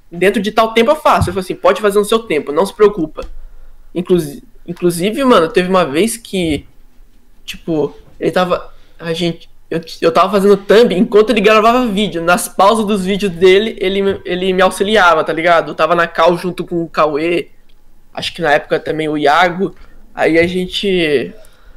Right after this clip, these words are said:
a gente conversava, a gente conversava sobre a thumb enquanto ele tava gravando o vídeo. Era bem legal. Eu não lembro qual era o vídeo,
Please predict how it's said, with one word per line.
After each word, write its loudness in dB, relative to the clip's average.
a -4
gente -8
conversava, 2
a -4
gente -6
conversava 0
sobre 0
a 0
thumb -4
enquanto 0
ele 4
tava 2
gravando 2
o -8
vídeo. -2
Era 2
bem 0
legal. 2
Eu 0
não 2
lembro 2
qual 4
era -2
o -4
vídeo, -12